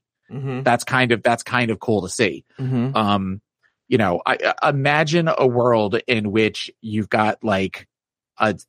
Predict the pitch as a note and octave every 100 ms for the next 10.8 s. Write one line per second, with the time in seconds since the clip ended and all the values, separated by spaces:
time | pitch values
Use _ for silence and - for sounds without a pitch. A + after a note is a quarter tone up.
0 | _ - G3 F#4+ F4+ F#3 D#3 E3 C3 G#2+
1 | G2+ C3+ G#3 - B2+ G#2 E2+ G2+ F#2 F#2
2 | F2+ - - G#2+ G2 - A2+ G2 B2 B2
3 | B2+ A2+ F#2+ - G#2+ G#2 G2+ G2 - F#2
4 | - G#2 - G#2 G2 - F#2+ F#2 F2+ G2+
5 | F2 F2 G2 G2+ - A2+ C3 - E2+ -
6 | _ - - _ - A#2+ G#2 G2+ F#2+ F#2
7 | G2+ - G2+ F2+ G#2 G2+ G#2 F#2+ F#2+ F#2+
8 | F#2 F#2 F#2+ F2 A#2+ D#3+ D3+ D3+ D3 -
9 | D3+ - C3 B2+ C#3 D#3 - - _ -
10 | C3 C3 A#2+ A2+ G2+ A2+ F2 B1